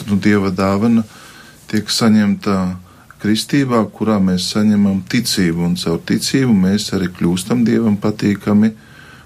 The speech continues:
un, ā, ticība, kā Juris sacīja, ir, ā,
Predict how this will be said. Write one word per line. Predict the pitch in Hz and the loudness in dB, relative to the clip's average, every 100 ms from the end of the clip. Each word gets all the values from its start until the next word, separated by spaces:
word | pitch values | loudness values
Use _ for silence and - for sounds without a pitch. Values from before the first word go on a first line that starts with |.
| - | -16
un, | - 95 92 90 | -4 0 2 2
ā, | 87 87 85 85 85 82 | 2 0 -2 -2 -4 -4
ticība, | 107 101 127 113 107 107 - - - - | -4 -2 0 2 2 0 -6 -20 -20 -20
kā | - - 95 | -14 -6 -4
Juris | 95 98 | -4 -4
sacīja, | - 90 - 104 98 - - - - | -4 -4 0 2 2 -2 -14 -20 -4
ir, | 98 92 | -2 0
ā, | 92 95 92 92 | 2 2 2 2